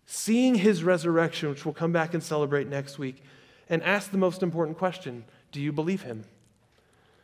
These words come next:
Do you believe that on the other side of death is resurrection?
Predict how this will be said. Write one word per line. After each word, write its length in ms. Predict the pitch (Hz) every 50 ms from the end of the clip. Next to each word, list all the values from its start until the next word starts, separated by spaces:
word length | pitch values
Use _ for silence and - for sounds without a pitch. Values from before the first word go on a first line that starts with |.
| _ _ _
Do 80 | -
you 140 | 143 147 160
believe 800 | 165 170 196 196 202 226 220 185 156 143 139 - - - - - -
that 120 | 151 143
on 80 | 147 147
the 100 | 143 143
other 160 | 143 151 160
side 240 | - - 165 170 175
of 100 | 170 143
death 380 | 151 135 123 120 - - - - _ _ _ _ _ _ _ _ _ _ _
is 160 | - 127 120
resurrection? 680 | 127 123 120 113 120 113 110 107 - - - - 113 113